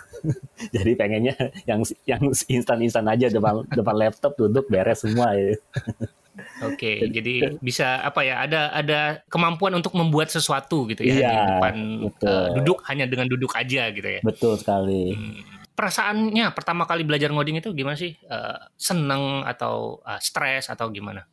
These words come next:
Speaker 1: Eh, stres sih pernah ya, malah sering. Malah stresnya itu malah bikin tertantang gitu. Misalnya ya, "Oh, oh, ini kenapa sih nggak bisa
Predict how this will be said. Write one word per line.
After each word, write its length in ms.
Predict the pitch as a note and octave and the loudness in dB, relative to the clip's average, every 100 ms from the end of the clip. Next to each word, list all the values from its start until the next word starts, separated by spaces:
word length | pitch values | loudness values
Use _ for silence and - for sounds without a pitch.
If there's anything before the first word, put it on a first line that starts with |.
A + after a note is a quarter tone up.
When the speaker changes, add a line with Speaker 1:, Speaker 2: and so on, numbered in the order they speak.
| - | 0
Speaker 1:
Eh, 360 | C3 B2+ C3 C3+ | 6 8 8 6
stres 480 | - D3 - E3+ E3+ | 4 0 0 0 2
sih 160 | B3+ G3 | 2 2
pernah 400 | A2+ C3 C#3 D#3 | 0 2 4 4
ya, 400 | F#2 G#2 C#3 - - | 6 4 2 -6 -2
malah 240 | A2 G#2 D3 | 2 2 4
sering. 400 | G#2 A#2 A#2 G2+ | 2 4 2 2
Malah 240 | G#2+ B2+ | 2 2
stresnya 480 | D#3+ C#3+ A#2 A#2 A#2+ | 2 0 0 2 2
itu 80 | G3 | 2
malah 480 | C3 F#2+ F#2+ G#2 - _ | 2 2 2 -2 -10 _
bikin 320 | A#2 G#2 G#2 | -2 0 0
tertantang 640 | G2+ G2 G2+ A2 A2+ G#2+ F2+ | 0 -2 -2 -2 -2 -2 -2
gitu. 160 | E2+ | -2
Misalnya 480 | E2+ F#2 F#2+ G2 G#2+ | -2 0 0 2 2
ya, 140 | G2+ F#2+ _ _ - | 0 -2 _ _ 0
"Oh, 240 | - F#2+ | 2 2
oh, 80 | - | 2
ini 160 | C#3+ C#3 | 2 2
kenapa 320 | A#2 A2+ A#2+ | -2 -2 -2
sih 160 | B2 | 0
nggak 240 | D3 A2+ A2 | 2 2 2
bisa 320 | A2+ C3+ B2 | 2 2 0